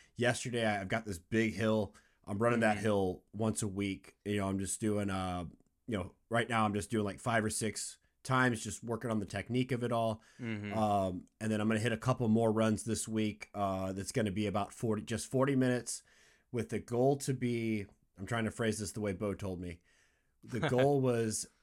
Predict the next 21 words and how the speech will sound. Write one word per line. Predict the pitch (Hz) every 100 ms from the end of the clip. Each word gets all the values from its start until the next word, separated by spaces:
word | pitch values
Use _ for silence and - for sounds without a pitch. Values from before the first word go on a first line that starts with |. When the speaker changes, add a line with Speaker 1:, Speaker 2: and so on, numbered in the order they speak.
| -
Speaker 1:
do | 110 123 139
not | 131 127
outpace | 113 117 - 110 104 104
your |
breath. | 87 90 67 - - _ _ _ _
It | 104
does | 90 113 92
not | 101 110 131
matter | 127 131 127 113
how | 95 104
far | - 117 113
you | 110
run | 104 98
right | 92 90
now. | - 87 78 - - _
It's | 98 -
simply | - 117 127
getting | 117 113 98
comfortable | - 123 117 110 110
with | 104 95
running. | 107 98 92 85